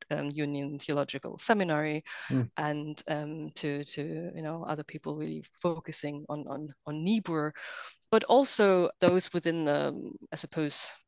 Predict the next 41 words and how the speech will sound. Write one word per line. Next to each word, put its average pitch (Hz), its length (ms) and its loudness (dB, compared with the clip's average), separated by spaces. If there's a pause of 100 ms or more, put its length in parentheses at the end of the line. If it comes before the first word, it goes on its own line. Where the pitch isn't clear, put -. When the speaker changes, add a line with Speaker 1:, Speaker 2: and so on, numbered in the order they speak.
Speaker 1:
establishment. 175 1200 2
I 185 60 -6
mean, 165 160 -4
it's - 160 -8
a, 151 200 -4 (100)
a, 160 120 -8 (220)
a 165 60 -6
bad 160 380 2
word 160 280 8
by 160 100 2
now, 170 320 6
but, 165 240 2 (340)
Speaker 2:
<laughs> - 340 -10
Speaker 1:
um, 180 640 8 (160)
who, 247 320 6
and 202 100 10
I'm, 190 160 2
I'm 190 80 0
really 226 180 4
fascinated 196 540 2
with 160 120 -2
that 151 160 4
because - 240 -6
you 175 40 0
don't 160 160 0
really 160 140 -4
find 165 240 0
that 160 100 -4
in 156 60 -8
Germany 156 240 -4
at 147 80 -2
all, 170 220 0 (340)
um, 160 260 4 (320)
who 160 480 0 (100)
refer 185 420 4
to - 140 -6
Niebuhr 156 340 -2
in 156 120 -2
their 156 120 2
everyday 151 340 2 (320)
work, 160 540 2